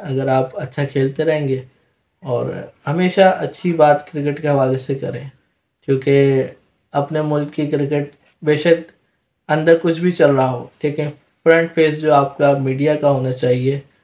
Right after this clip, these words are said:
वो पॉजिटिव होना चाहिए हर एतबार से।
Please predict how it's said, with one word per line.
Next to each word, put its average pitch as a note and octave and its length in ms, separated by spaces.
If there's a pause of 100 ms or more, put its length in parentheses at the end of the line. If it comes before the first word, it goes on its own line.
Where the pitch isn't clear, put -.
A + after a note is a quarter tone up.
(220)
वो D3+ 60
पॉजिटिव C#3+ 580
होना B2 260
चाहिए C3+ 300
हर C3 260
एतबार B2+ 480
से। B2+ 260